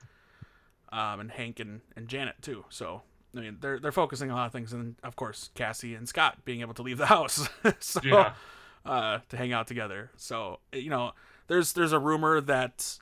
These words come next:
Speaker 1: a future version of Cassie comes back as, you know, Ant Girl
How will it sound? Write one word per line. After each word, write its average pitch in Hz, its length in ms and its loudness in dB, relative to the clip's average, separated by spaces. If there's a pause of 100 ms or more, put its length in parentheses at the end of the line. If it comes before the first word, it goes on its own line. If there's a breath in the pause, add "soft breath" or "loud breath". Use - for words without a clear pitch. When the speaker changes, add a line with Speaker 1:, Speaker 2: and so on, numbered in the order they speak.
Speaker 1:
a - 100 2
future 156 500 -2
version 139 360 2
of 120 100 -2
Cassie 131 420 0
comes 147 280 -2
back 147 280 0
as, 139 400 -2
you 131 80 -6
know, 123 220 -4
Ant 123 240 -6
Girl 131 380 -4